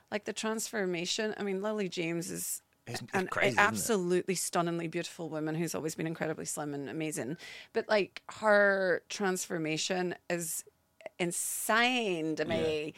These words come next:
Speaker 1: You would get scripts and you'd read them and you would think of ideas and you would know that somebody may have to, like, adapt their physicality, their body shape, their weight, whatever, to suit the character.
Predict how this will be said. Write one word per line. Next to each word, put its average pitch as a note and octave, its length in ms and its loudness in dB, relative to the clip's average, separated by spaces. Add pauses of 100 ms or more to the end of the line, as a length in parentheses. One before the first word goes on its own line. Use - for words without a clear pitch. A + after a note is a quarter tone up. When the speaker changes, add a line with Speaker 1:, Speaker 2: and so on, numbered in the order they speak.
(140)
Speaker 1:
You G#3+ 220 -2
would G#3 160 -2
get G#3 220 2
scripts - 420 0
and F#3+ 100 0
you'd F3+ 140 0
read E3+ 200 0
them F3+ 180 0
and E3+ 160 -2
you E3+ 140 -2
would E3+ 120 -2
think - 260 -6
of F#3 120 -2
ideas E3+ 540 0
and F3 140 -2
you E3+ 120 -4
would E3 180 -6
know F3 320 0
that D#3+ 220 0
somebody E3+ 460 -2
may E3 220 -4
have E3 320 -4
to, F3 140 -2
like, D#3 260 -2
adapt - 400 0
their E3 280 0 (360)
physicality, F3+ 800 0
their E3+ 120 -2
body E3+ 300 -4
shape, F3 320 -6
their F3 140 -2
weight, D#3 320 0
whatever, E3+ 440 0
to E3 240 -6
suit - 280 -10
the D3 80 -8
character. D3 600 -2